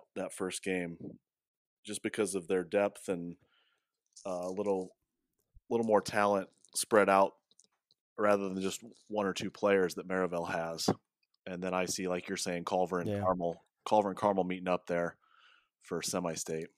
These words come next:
Speaker 2: Well, now, yeah, so let's go to Logansport real quick. I mean, obviously, if I,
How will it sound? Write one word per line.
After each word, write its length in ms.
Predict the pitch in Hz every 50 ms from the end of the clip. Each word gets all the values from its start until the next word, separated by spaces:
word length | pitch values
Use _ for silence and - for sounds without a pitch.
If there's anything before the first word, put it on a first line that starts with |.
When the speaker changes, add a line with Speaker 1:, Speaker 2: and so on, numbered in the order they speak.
| _ _ _ - - - - _ _ - - - - - - - - _ - _ _ _ _ _ _ _ _ _ _ _ _ _ _ -
Speaker 2:
Well, 240 | - 156 151 147 143
now, 160 | 139 139 131
yeah, 320 | 120 - 135 143 131 123
so 180 | 117 - - 151
let's 160 | 151 165 -
go 140 | - 185 160
to 40 | 143
Logansport 460 | 131 131 131 120 117 - - 123 98
real 120 | 101 107 -
quick. 300 | - - 107 98 - - -
I 40 |
mean, 120 | 127 123 120
obviously, 400 | 120 123 120 117 - - 120 117
if 120 | 113 104
I, 160 | 98 107 117